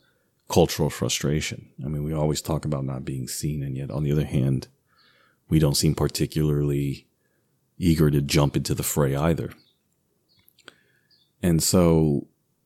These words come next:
I guess for me, and it's easy for me to say, like I said, if these developments over the past week or so are of, um, concern in terms of your safety, in terms of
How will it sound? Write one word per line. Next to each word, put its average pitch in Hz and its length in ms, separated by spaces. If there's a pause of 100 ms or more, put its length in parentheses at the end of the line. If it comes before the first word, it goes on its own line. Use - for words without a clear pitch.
(140)
I 85 100
guess 113 180
for - 180
me, 80 760 (560)
and 87 120
it's 82 120
easy 98 220
for 85 140
me 80 160
to 76 80
say, 80 220
like 73 180
I 73 60
said, 73 420 (840)
if 80 160
these - 460 (300)
developments 85 920 (400)
over 80 160
the 71 80
past 78 400
week 78 280
or 73 60
so 69 460 (420)
are 71 220
of, 67 480
um, 64 380
concern 73 600 (100)
in 73 80
terms 71 280
of 71 100
your 64 140
safety, 78 720
in 69 160
terms 67 340
of 64 380